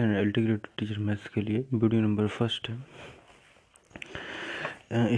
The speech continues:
स्टार्टिंग से हम इसमें दे रहे हैं जो एंगल्स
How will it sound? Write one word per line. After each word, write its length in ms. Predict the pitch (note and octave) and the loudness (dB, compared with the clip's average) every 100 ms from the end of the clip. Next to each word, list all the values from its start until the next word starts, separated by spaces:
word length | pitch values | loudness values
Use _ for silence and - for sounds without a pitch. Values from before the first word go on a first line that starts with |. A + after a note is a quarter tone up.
| - | 2
स्टार्टिंग 420 | A#2+ C#3 C3+ C#3+ | 8 10 10 6
से 180 | - B2+ | 4 0
हम 160 | A#2 | 0
इसमें 260 | A2+ B2 A2 | 0 4 6
दे 120 | G#2 | 8
रहे 100 | G#2 | 6
हैं 180 | G#2+ D3+ - - - - - - - - - - - - - - _ - | 4 0 -8 -18 -14 -12 -12 -16 -20 -14 -10 -10 -10 -10 -12 -16 _ 0
जो 160 | A2 G2 - | 2 2 2
एंगल्स 420 | A2+ B2 D3+ | 2 6 4